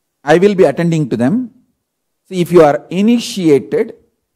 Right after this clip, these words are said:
and you never abused me, I have to appear when you leave the body. It is, it is neither in your freedom nor in my freedom.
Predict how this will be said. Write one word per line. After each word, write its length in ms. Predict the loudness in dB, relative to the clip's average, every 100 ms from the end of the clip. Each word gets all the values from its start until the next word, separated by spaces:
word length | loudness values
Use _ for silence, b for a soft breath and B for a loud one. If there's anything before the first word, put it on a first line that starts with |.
| _ _ _ _
and 100 | -2
you 100 | 0
never 220 | 2 2 2
abused 560 | 0 0 -2 -2 -4
me, 280 | -4 -4 -6 _ _ _ _ _ _ _
I 180 | -4 -2
have 640 | -2 -4 -2 -2 -6 _
to 120 | 4 4
appear 520 | 4 2 2 2 -6 -20 _ _ _ _ _ _
when 140 | -2
you 100 | 0
leave 180 | 2 4
the 80 | 4
body. 300 | 2 -2 -6 _
It 140 | -8 -8
is, 360 | -8 -14 -20 _ _ _ _ _ _ _ _ _ _ _ _ _ _ _ _ _ _
it 100 | -8
is 100 | -2
neither 300 | 2 4 4
in 120 | 4
your 240 | 2 2 2
freedom 300 | 2 0 0
nor 200 | 0 0
in 120 | 0
my 180 | 0 -2
freedom. 460 | 0 -2 -2 -6